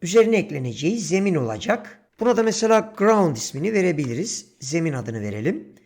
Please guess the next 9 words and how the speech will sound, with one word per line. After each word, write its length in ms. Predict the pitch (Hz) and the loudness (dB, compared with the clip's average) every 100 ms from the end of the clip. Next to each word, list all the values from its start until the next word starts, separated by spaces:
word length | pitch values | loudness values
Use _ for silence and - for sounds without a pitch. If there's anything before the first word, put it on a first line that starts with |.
| _ - | _ -6
Tekrardan 540 | 247 240 233 240 226 | 0 2 4 4 2
bunu 300 | 233 240 233 - - | 2 2 0 -4 -16
seçtiğimiz 640 | - 220 214 226 226 175 | -8 -6 -4 -4 -4 -4
zaman 300 | 143 160 226 | -4 -4 -4
bir 60 | 196 | -4
şey 280 | - 190 156 | -2 -2 0
göremiyoruz, 840 | 180 180 147 120 151 247 - - _ _ _ - | 2 4 2 -2 -4 -6 -12 -16 _ _ _ -2
edit 300 | 180 202 202 | 0 0 -4
modunda 640 | 147 120 113 110 101 - | -6 -6 -4 -4 -4 -10